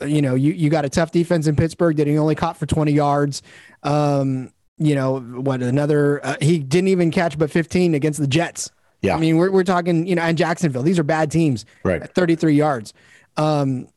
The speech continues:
Speaker 1: so i-, if you're gonna think that the other receivers are about to get more play than a banged up Noah Fant, uh, you might be right. Now, look,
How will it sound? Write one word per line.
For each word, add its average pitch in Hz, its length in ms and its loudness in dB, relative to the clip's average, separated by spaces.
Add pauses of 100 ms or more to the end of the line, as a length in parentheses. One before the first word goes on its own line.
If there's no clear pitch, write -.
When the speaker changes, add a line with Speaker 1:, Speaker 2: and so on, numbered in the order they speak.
(140)
Speaker 1:
so 165 300 2
i-, 170 260 -2
if 151 160 -2
you're 180 220 4
gonna 170 600 2
think 180 320 -2
that 156 360 0
the 151 120 -2
other 175 280 2
receivers 160 520 2
are 147 120 2
about 143 240 -2
to 156 80 -4
get 156 180 -2
more 156 180 0
play 147 440 0 (400)
than 151 120 2
a 147 60 0
banged 160 420 0
up 160 140 -2
Noah 151 260 2
Fant, 135 480 -4
uh, 123 100 0
you 123 180 -2
might 131 180 -2
be 135 60 -2
right. 135 260 0
Now, 160 160 2
look, 165 300 0